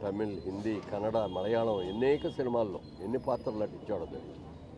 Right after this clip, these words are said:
కొన్ని కొన్ని పాత్రలు అయితే కోట శ్రీనివాసరావు తప్ప మరొకళ్ళు లేరు, ఇలా యాక్ట్ చేయలేరు అనేటటువంటి మంచి పేరు తెచ్చుకున్నటువంటి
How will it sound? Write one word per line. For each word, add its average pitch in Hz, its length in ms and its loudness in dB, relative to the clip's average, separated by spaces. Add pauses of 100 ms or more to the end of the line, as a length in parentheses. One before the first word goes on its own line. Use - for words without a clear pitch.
(420)
కొన్ని 123 200 4
కొన్ని 131 200 4
పాత్రలు 139 360 6
అయితే 135 240 2
కోట 123 300 2
శ్రీనివాసరావు 127 800 4
తప్ప 127 140 0
మరొకళ్ళు 107 540 2
లేరు, 135 340 4
ఇలా 113 260 4 (720)
యాక్ట్ 127 280 2
చేయలేరు 139 340 8
అనేటటువంటి 107 680 4
మంచి 107 360 0
పేరు 127 200 0
తెచ్చుకున్నటువంటి 95 880 -4